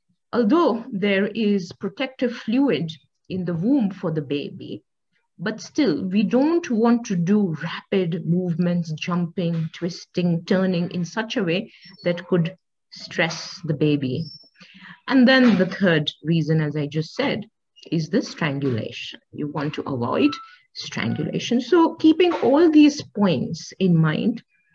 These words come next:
I advise the women who are pregnant to avoid inversions only during these months,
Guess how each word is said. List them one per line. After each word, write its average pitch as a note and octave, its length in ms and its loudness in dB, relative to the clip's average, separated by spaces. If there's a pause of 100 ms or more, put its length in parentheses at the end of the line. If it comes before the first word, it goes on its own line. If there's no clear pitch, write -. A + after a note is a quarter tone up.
(340)
I G3+ 100 2
advise G#3+ 440 4
the G3 100 4
women E3+ 460 0 (120)
who F#3+ 120 0
are E3 240 0
pregnant D#3+ 560 -4 (400)
to E4 140 4
avoid G#3 800 4 (760)
inversions A#3 800 6
only F4 360 6
during A#3 420 4
these F3 420 -2
months, B2+ 440 -12